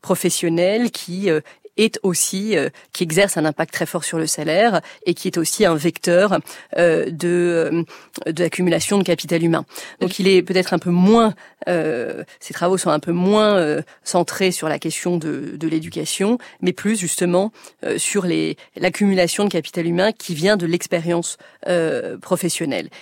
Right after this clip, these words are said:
Et donc ça, ça va avoir quand même un impact, euh, sur tout ce champ auquel Gary Becker a aussi quand même beaucoup contribué, hein, c'est l'explication des inégalités salariales.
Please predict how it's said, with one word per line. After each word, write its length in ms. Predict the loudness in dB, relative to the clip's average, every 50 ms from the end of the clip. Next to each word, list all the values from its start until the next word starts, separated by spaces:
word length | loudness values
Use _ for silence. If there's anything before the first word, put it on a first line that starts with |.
| -14 -6
Et 80 | -4 -2
donc 160 | -2 -2 0
ça, 100 | 0 0
ça 140 | 0 0 0
va 140 | 0 0
avoir 220 | 0 0 -4 -6 -4
quand 100 | -2 -2
même 140 | 0 0 0
un 100 | 0 0
impact, 480 | -2 -2 -2 -2 -2 -2 -4 -8 -10 -10 -10 -20 -14 -6 -4
euh, 220 | -4 -2 -2 -4
sur 180 | -6 -8 -8 -6
tout 140 | -4 -2 0
ce 60 | 2
champ 120 | 2 4 2
auquel 400 | 2 0 2 2 2 2 2 0 -4 _ _ _ -20 _ _ -20 -14 -6
Gary 320 | 0 0 2 2 2 -2
Becker 180 | -4 0 0 2
a 140 | 2 2 2
aussi 180 | 0 -2 -2
quand 80 | -2 -2
même 160 | -2 -2 -2
beaucoup 220 | -2 -4 -4 -4 -2
contribué, 580 | -2 -2 -2 -2 -6 -4 0 2 2 2 2
hein, 80 | 0 -2 -4 -10 -20 -10 -2
c'est 220 | 0 2 4 4
l'explication 580 | 2 2 0 -6 -8 -6 -6 -6 -4 -2 -2 -2
des 180 | -2 -2 -4 -4
inégalités 420 | -4 -4 -4 -6 -6 -6 -6 -6
salariales. 480 | -4 -2 -4 -2 0 0 0 -2 -2